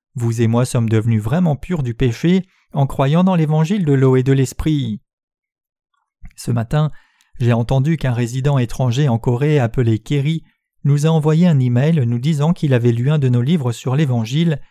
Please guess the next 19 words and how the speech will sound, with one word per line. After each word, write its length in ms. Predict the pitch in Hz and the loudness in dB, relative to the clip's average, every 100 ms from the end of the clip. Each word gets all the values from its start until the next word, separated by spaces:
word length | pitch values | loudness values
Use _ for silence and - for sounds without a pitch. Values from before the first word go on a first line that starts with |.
| _ _ - | _ _ -4
et 80 | 131 | -2
reçu 340 | 165 - 202 | -2 -2 -2
la 100 | 175 | 0
rémission 440 | 131 135 131 - | 2 0 0 0
des 120 | 175 123 | 0 0
péchés 340 | 139 131 190 | -2 -2 -4
par 180 | 165 135 | -4 -4
conséquent. 800 | 151 123 139 - 143 127 110 - _ _ _ _ _ _ _ - | -6 -4 -4 0 2 2 0 -4 _ _ _ _ _ _ _ -6
Dans 160 | 113 | -4
son 180 | 113 120 | 0 0
email, 440 | 117 120 127 151 139 - _ - | 0 2 2 2 -2 -10 _ -6
il 140 | 131 | -2
exprimait 500 | 123 - - 135 135 | -2 -2 -2 0 0
aussi 240 | 139 - 160 | -2 -2 -4
son 200 | 151 143 | -2 -2
appréciation 680 | 135 135 - 139 123 151 | -2 -4 -2 -4 -2 -2
pour 140 | 143 135 | -2 -2
notre 240 | 127 - | -2 -2
ministère, 640 | 139 147 143 - 147 165 | 0 0 -2 -2 -2 -2